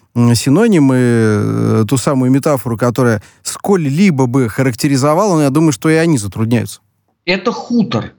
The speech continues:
Speaker 2: Не надо больше никаких метафор. Вот это хуторское сознание. Вот не видеть никогда дальше собственной вот придорожной канавы. Если, э, у соседа сдохнет, э, корова, это будет основной праздник и так далее.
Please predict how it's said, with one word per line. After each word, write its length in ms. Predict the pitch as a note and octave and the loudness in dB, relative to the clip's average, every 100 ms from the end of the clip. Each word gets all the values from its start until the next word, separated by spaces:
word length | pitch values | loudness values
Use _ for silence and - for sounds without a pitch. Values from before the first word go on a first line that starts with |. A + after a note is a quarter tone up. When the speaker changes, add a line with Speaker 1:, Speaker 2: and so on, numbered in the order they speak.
| - | -2
Speaker 2:
Не 140 | C#3 | 0
надо 240 | G3 A3+ D3 | 2 0 -2
больше 260 | G3 - | -2 -2
никаких 380 | D3 D#3+ F#3+ - | -2 -4 -6 -4
метафор. 520 | E3 E3+ A2+ - - _ _ _ | -4 -2 -6 -8 -20 _ _ _
Вот 220 | C#3 C#3 | -6 -2
это 220 | B3+ C#4 G3+ | -4 -2 -6
хуторское 640 | E3+ F3 D#3 - G#3+ A#3 | -6 -4 -6 -6 -4 -4
сознание. 800 | G#3+ E3+ E3+ E3+ A#2 G2+ - - _ _ _ | -2 -4 -4 -4 -4 -4 -10 -14 _ _ _
Вот 200 | D3 C#3+ | -6 -2
не 120 | D#3+ F3+ | 0 0
видеть 320 | B3 A#3+ F#3+ | 0 -2 -2
никогда 480 | G3 E3+ C#3 G3 G3+ | 0 0 -2 -2 0
дальше 460 | C3+ F#3 G3 - | 0 -2 -2 -6
собственной 500 | C3+ F#3 F3+ - D#3+ | -6 -4 -4 -2 -2
вот 160 | D3+ D3 | -2 -2
придорожной 680 | C#3+ C3+ C#3 F3+ C#3+ E3 D#3+ | -2 0 -2 -4 -2 -4 -2
канавы. 640 | D#3+ E3 B2 G#2 G2+ G#2+ - - _ | -4 -2 -2 -2 -4 -10 -14 -20 _
Если, 720 | A#2+ B2+ G#3+ G#3+ A3+ A3 - - _ | -4 0 0 -2 -2 -2 -4 -10 _
э, 560 | - C#3+ C#3 C3 C3+ C3+ | -4 -2 0 -2 -2 -2
у 80 | E3+ | -4
соседа 540 | G3+ F#3 - G#3+ G3 | -4 -4 -4 -2 -2
сдохнет, 640 | D#3 C#3+ A#3 - G3 F#3+ F3+ | -2 -2 -2 -2 -2 -2 0
э, 340 | E3+ E3 D#3+ - | 0 0 -2 -2
корова, 460 | F#3+ A3+ C#4 F3+ | -4 -2 -2 0
это 180 | F#3 G3 | -2 -4
будет 300 | D#3 G#3 G3+ | -6 -4 -4
основной 480 | D#3+ E3 D#3 G3 G3+ | -4 -4 -2 -2 -2
праздник 500 | E3+ C#3 B2 B2 C3 | -2 -2 -4 -8 -6
и 40 | |
так 260 | C#3+ F3+ E3 | -6 -6 -4
далее. 460 | C#3 G#2 F#2+ - | -4 -4 -12 -18